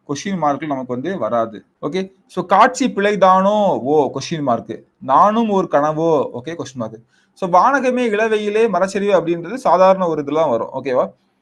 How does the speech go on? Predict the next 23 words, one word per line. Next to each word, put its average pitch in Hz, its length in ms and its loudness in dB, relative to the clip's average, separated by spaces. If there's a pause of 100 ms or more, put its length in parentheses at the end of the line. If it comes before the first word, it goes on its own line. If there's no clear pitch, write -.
(140)
So, 175 200 0
வந்து 175 220 0
பாத்தீங்கன்னா, 175 460 2
இப்ப 170 180 -2
வந்து 180 180 -2
இந்த 269 340 -4
ஏ 208 300 -4
நமக்கு 208 260 -2
எங்க 175 200 -2
வரும் 160 300 2
அப்படின்னு 151 40 -2
பார்த்தா, 147 380 -8
இங்க - 20 -2
ஏன் 180 300 2
இது 190 180 -4
இல்ல 165 380 2
அப்படின்னு 160 220 -6
சொல்றேன்னா, 127 520 -6
இந்த 156 200 -8
ஏ 180 300 0
நமக்கு 165 320 -8
எங்க 147 160 -4
வரும்னா, 139 260 -6